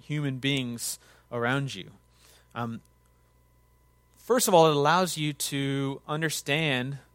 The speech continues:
that other people are not perfect. Everyone has a story, right? It's easy sometimes to put people on a pedestal and think that, that their life is perfect and, and they don't have the same struggles that you have. And then all of a sudden, you might find out,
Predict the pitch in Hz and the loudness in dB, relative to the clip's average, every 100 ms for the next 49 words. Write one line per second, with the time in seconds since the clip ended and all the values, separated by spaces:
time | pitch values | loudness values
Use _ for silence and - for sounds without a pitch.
0 | 127 127 117 - _ _ _ _ _ _ | -6 0 2 0 _ _ _ _ _ _
1 | - 165 190 135 120 127 117 139 127 127 | 0 4 4 2 -2 0 0 -2 -4 -4
2 | - - 143 - - - - _ _ - | -2 0 -2 -2 -18 -20 -20 _ _ -10
3 | 139 160 156 143 - 147 139 120 185 _ | -4 0 0 -2 -6 -4 -2 -2 -6 _
4 | _ _ - 107 107 135 135 127 165 151 | _ _ -12 -8 -8 -8 -12 -8 -4 -4
5 | 139 147 139 - - 143 - 139 135 127 | -2 -2 -2 -2 -6 -6 -8 -4 -4 -2
6 | 131 131 - - 87 - _ _ _ _ | -2 -2 -4 -10 -16 -18 _ _ _ _
7 | _ _ _ _ - 110 131 117 101 _ | _ _ _ _ -18 -10 -8 -10 -16 _
8 | - 107 127 120 117 - 117 - 117 - | -16 -2 2 4 2 0 -8 -4 -4 -4
9 | 117 - 104 95 101 107 110 110 110 110 | -8 -8 -14 -14 -8 -6 -4 -4 -6 -6
10 | 110 - 117 110 107 98 95 113 95 85 | -10 -6 -4 -4 -6 -10 -10 -8 -6 -8
11 | 80 - 101 107 110 - - _ _ _ | -14 -18 -12 -10 -12 -16 -20 _ _ _
12 | _ - 123 120 127 123 127 127 - 123 | _ -2 0 2 0 0 -2 -10 -14 -14
13 | 120 120 - 123 120 139 113 | -6 -6 -4 -2 4 6 6